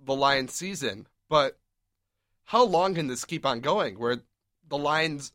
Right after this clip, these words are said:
are only putting up seventeen, twenty points a game?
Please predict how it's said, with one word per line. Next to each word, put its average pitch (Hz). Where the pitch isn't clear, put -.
are 139
only 147
putting 135
up -
seventeen, 131
twenty 139
points 135
a 120
game? 147